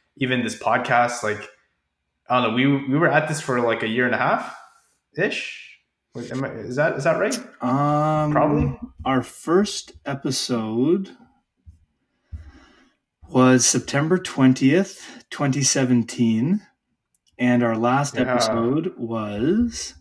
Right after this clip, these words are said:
Speaker 2: yeah, this, uh, January, uh, ninth,
Speaker 1: Yeah.
Speaker 2: twenty nineteen. Wow, that's a long, wow,
Speaker 1: And
Speaker 2: that's a long time.
Speaker 1: And we had, like, thousands of, of downloads. Like,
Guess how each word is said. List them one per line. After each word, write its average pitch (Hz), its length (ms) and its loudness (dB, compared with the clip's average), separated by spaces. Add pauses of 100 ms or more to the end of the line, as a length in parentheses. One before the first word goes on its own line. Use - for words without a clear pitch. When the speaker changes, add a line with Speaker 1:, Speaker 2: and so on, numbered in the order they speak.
(100)
Speaker 2:
yeah, 135 280 -2 (400)
this, - 280 0
uh, 123 160 0
January, 123 1000 2 (500)
uh, 117 220 -2
ninth, 113 420 2
Speaker 1:
Yeah. 139 320 2
Speaker 2:
twenty 123 120 -4
nineteen. 120 520 -2
Wow, 123 380 -4 (220)
that's 147 140 -12
a 180 40 -4
long, 117 420 0
wow, 180 280 -4
Speaker 1:
And 143 120 0
Speaker 2:
that's 143 140 -2
a 170 60 -6
long 127 340 -4
time. 147 340 -4 (1000)
Speaker 1:
And 139 160 -2
we 143 120 2
had, 165 240 4
like, 123 320 0
thousands 147 760 2
of, 156 340 -4
of 135 160 0
downloads. 110 760 -2 (260)
Like, 110 320 -2